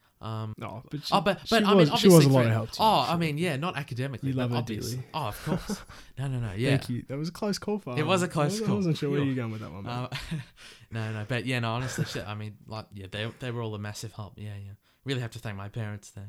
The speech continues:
Speaker 1: They were really good. Um,
Speaker 2: Yeah.
Speaker 1: I'm not just saying that 'cause I have to. I do mean that. Um,
Speaker 2: No, of course.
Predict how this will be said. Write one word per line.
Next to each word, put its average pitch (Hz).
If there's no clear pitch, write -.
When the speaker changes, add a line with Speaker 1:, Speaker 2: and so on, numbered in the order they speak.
Speaker 1:
They 98
were 107
really 101
good. 104
Um, 147
Speaker 2:
Yeah. 127
Speaker 1:
I'm 165
not 180
just 143
saying 139
that 110
'cause 120
I 107
have 117
to. 92
I 101
do 113
mean 110
that. 98
Um, 98
Speaker 2:
No, 131
of 143
course. -